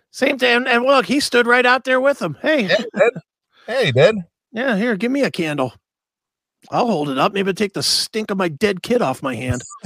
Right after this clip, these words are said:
Speaker 2: Exactly. <laughs> Jeez. What a mess.
Speaker 1: What a disaster. But, uh, but again, that's what people do.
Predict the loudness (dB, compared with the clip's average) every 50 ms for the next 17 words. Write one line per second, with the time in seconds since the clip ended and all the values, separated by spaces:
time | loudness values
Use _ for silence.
0 | -8 _ 0 0 0 0 -2 -6 -4 -4 -4 -6 -4 -4 -6 -6 _ -12 -8 -8
1 | -8 -8 _ -6 -8 -8 _ _ -8 -8 -8 _ _ -10 -10 -10 _ _ -18 -18
2 | -18 -18 _ _ -20 -20 _ -12 -12 -12 -12 -14 _ _ _ _ _ _ _ -16
3 | -10 -10 -10 _ _ -6 -4 -2 0 0 0 0 0 0 0 0 -2 -2 -4 -6
4 | -8 -8 _ -10 -6 -2 -2 -2 -2 -2 -2 -4 -4 -2 -2 0 -2 -2 -2 -4
5 | -4 -4 0 2 4 4 4 2 0 -2 -6 0 0 2 2 2 0 0 -2 -2
6 | 0 -2 -4 -2 -4 -8 -6 -2 -4 -4 -2 -2 -6 -4 -2 -2 0 0 -2